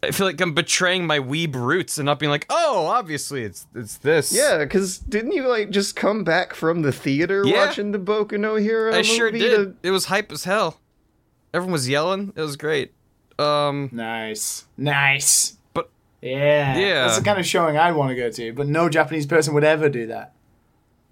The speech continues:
Speaker 1: Yeah, like, I, I, I, I was bummed 'cause they had, like, two showings near me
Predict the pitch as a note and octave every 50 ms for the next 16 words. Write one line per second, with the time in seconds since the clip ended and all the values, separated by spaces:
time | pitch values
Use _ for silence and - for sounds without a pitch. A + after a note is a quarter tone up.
0 | _ - F3 F3+ E3+ E3 D#3+ D3+ - D#3+ E3 E3 E3+ - D#3+ E3 D#3+ - - D3+
1 | D#3 - - D3+ D#3 D#3 D3+ C3 - - D#3+ E3+ D#3+ C#3 - C#3 A#2+ A#2 C3 C3+
2 | C3 A#2 B2+ A#2+ A2 - - - - - D#3 D3 C#3 C3+ - - C#3 C3 C3+ B2+
3 | A#2 A2 G#2 G2+ A2 A#2 A#2+ B2 A2+ G#2+ G2+ G2 F#2+ F#2